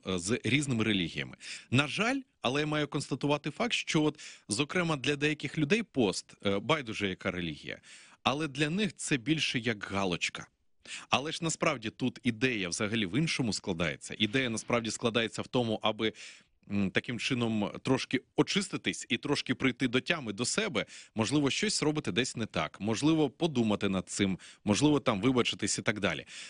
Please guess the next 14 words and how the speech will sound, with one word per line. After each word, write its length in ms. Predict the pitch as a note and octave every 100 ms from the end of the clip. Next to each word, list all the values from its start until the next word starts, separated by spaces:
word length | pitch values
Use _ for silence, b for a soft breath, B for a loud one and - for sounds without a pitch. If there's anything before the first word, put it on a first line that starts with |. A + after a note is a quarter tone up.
| B
Чому 480 | - - A3 A3 D3 -
у 100 | C3+
нас 400 | D3 A2+ - -
у 120 | C#3
суспільстві 840 | - C3+ - G#3 C4 C4+ - A2 F2+
останнім 460 | A2+ - D#3 C#3+ A#2+
часом 440 | G#3 A#3 - A#2
пост — 320 | - G3 -
це 140 | - C3
більше, 480 | A2 C#3+ - C#3+ B2+ B B _ _
е, 120 | G#2+ G#2
не 200 | A#2+ D#3+
про 180 | - E3
всіх, 420 | - G2+ E2 -